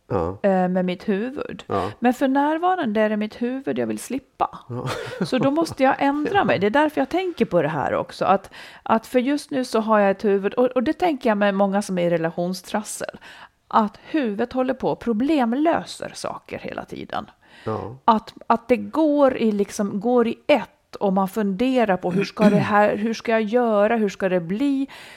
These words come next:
Speaker 2: Så att det är liksom tankarna, de, de är, de är såna som, som tar huvudet i anspråk.
Speaker 1: Mm.
Speaker 2: Eh, men då, och då är det, för mig kanske nu, så är det mer det vi gjorde nyss, till exempel,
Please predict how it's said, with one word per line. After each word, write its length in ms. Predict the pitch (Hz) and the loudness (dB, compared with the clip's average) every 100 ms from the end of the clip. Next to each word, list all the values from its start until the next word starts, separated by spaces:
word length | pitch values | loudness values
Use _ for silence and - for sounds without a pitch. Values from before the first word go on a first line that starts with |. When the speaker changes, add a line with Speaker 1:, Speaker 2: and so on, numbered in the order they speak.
| - | -12
Speaker 2:
Så 160 | - | -2
att 80 | 214 202 | 0 2
det 100 | 214 | 2
är 60 | |
liksom 280 | 214 208 214 | 2 0 -4
tankarna, 880 | - 247 269 277 _ 330 311 214 196 - _ _ _ _ _ _ _ _ _ - | -2 -2 -2 -4 _ -2 0 2 0 -4 _ _ _ _ _ _ _ _ _ -12
de, 200 | 196 - | -10 -8
de 460 | 202 - 196 254 277 | -10 -8 -2 0 2
är, 80 | |
de 260 | 262 226 277 | 0 0 0
är 40 | |
såna 240 | 262 247 233 | -2 -2 -2
som, 140 | 233 | -4
som 200 | 226 208 | -6 -6
tar 380 | - 269 240 202 | -2 2 4 4
huvudet 380 | 190 202 196 196 | 2 0 0 -2
i 60 | |
anspråk. 840 | - 214 269 - - - - - - | 0 0 -2 -8 -8 -6 -8 -14 -8
Speaker 1:
Mm. 280 | 104 98 117 - _ - | -6 -6 -10 -16 _ -4
Speaker 2:
Eh, 400 | 180 170 170 - _ _ - | -2 0 0 -2 _ _ 0
men 260 | 226 247 | 0 2
då, 120 | 285 311 | 0 -2
och 260 | - 262 | -2 -4
då 200 | 233 311 - | 0 0 2
är 240 | 294 277 | 2 2
det, 260 | 214 208 208 _ _ _ | 2 0 -2 _ _ _
för 220 | - 262 | -6 -2
mig 380 | 254 311 370 370 - | 0 0 0 -4 -2
kanske 440 | 170 170 - 175 | -2 -4 -6 -4
nu, 680 | 180 220 311 - - - 208 _ - - - _ _ | -2 -4 -4 -6 -10 -10 -10 _ -20 -20 -20 _ _
så 180 | - - | -6 0
är 140 | 240 | 2
det 120 | 247 247 | 2 0
mer 420 | 277 320 269 - | -2 0 -2 -2
det 220 | 226 285 | -2 -2
vi 100 | 262 | 0
gjorde 280 | 269 277 294 | -2 -2 -4
nyss, 380 | 330 392 190 - | -4 -6 -8 -12
till 160 | - - | -12 -12
exempel, 540 | - - - - | -12 -16 -18 -14